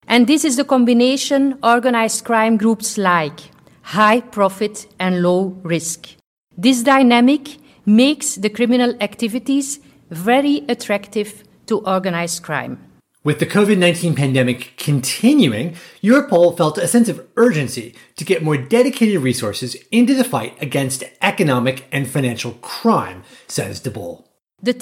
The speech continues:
Speaker 1: time to create the Financial and Economic Crime Centre is now,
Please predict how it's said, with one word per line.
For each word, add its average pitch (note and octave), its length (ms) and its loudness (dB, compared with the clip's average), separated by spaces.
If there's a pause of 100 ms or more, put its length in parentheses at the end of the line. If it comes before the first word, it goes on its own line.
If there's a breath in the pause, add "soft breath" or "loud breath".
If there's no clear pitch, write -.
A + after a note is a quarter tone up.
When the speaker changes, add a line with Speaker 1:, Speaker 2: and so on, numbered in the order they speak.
Speaker 1:
time D#4+ 180 2
to D#4 120 -2
create C#4+ 580 -2
the A#3 120 -4
Financial A#3+ 520 -2
and A3+ 140 -2
Economic A3+ 400 -6
Crime A#3+ 240 -4
Centre A#3 380 -6
is G#3 180 -6
now, G#3 460 -4